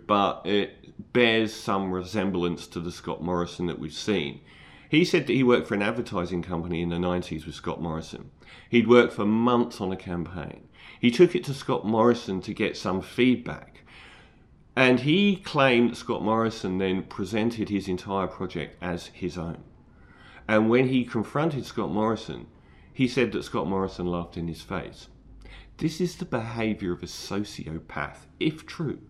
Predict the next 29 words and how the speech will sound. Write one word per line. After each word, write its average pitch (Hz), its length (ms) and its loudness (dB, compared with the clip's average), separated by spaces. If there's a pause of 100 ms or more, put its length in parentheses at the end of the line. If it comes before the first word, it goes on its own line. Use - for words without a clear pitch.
which - 200 -8
I 104 120 0
ain't 131 120 -6
saying 117 320 -2
it 110 120 -4
is. - 360 -8 (2750)
It's 175 160 8
the 180 100 6
media 240 340 8
and 185 100 10
his 156 120 6
colleagues. - 840 4 (280)
His 175 200 4
colleagues 285 420 2
called 214 180 2
him 180 140 6
every 185 260 6
name 175 280 6
under 160 200 4
the 139 140 0
sun 202 340 2
in 113 140 0
private. 156 720 -2 (240)
They 175 140 6
didn't 208 280 4
let 233 180 0
the 180 60 -6
public 208 460 2
know. 110 340 2